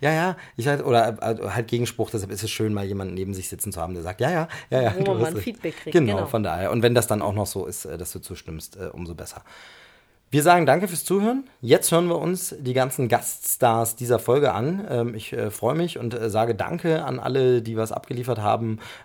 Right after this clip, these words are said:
Speaker 1: Ähm, hört's euch an. Jetzt noch ein paar mehr Meinungen. Ähm, Spoiler sollten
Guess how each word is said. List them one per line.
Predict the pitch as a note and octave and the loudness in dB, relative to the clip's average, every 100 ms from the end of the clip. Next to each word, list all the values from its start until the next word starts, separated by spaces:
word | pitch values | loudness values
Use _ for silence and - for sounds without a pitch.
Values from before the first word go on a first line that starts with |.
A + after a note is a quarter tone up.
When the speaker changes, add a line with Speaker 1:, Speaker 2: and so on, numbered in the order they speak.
| - | -4
Speaker 1:
Ähm, | G#2 G#2 | 0 2
hört's | G#2+ A#2 | 2 0
euch | A2 G2 | -2 -4
an. | G2+ A2+ B2 | -4 -2 -2
Jetzt | G#2 - A2 | -4 -6 -6
noch | |
ein | G#2+ | -6
paar | F#2+ F#2+ | -4 -4
mehr | F#2+ A#2 | -2 0
Meinungen. | B2 G2 B2+ C3 B2 B2+ B2 | 0 2 2 2 2 2 -2
Ähm, | A#2 A2+ | -4 -2
Spoiler | G#2 - G#2 A#2+ G#2+ | -4 0 2 2 2
sollten | G#2+ A2 A2+ | 0 0 -2